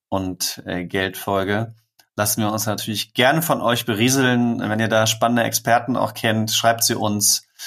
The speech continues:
Dann können wir diese Reihe sehr bereichernd und hoffentlich, äh, etwas in der Gesellschaft verändern zum Thema Geld und Sex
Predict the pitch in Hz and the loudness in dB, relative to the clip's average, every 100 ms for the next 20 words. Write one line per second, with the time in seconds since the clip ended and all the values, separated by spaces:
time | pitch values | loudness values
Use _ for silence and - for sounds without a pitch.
0 | - - _ - 101 98 95 104 - 104 | -16 -18 _ -4 -2 -2 -6 -10 -8 -4
1 | 104 98 98 92 95 98 95 95 - 101 | -4 -4 -4 0 0 2 -2 -4 -2 2
2 | 180 196 135 120 127 120 120 - - _ | 4 4 4 4 2 0 -2 -6 -12 _
3 | 104 101 98 - 113 117 104 101 104 - | -8 -6 -8 -12 -12 -6 -6 -6 -8 -12
4 | 98 95 98 - _ 104 - 101 110 101 | -8 -6 -6 -10 _ -10 -4 -4 -2 -2
5 | 101 104 135 160 135 - - - 113 110 | 0 2 2 2 0 -2 -6 -2 0 0
6 | 104 - 101 - 101 101 92 98 95 92 | 0 -4 -6 -6 -4 -4 -4 -4 -4 -4
7 | - _ 101 - 95 - - | -10 _ -8 -6 -8 -10 -16